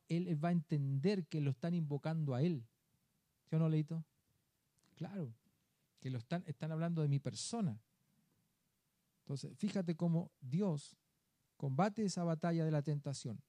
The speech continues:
"Escrito está". Y Satanás, ¡ah!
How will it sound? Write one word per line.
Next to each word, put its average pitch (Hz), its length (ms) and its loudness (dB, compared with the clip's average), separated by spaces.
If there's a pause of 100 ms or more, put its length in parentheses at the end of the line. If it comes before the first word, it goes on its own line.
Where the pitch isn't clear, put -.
(300)
"Escrito 156 400 -4
está". - 320 -12 (1040)
Y 143 80 -4
Satanás, 135 500 -6
¡ah! - 1040 -20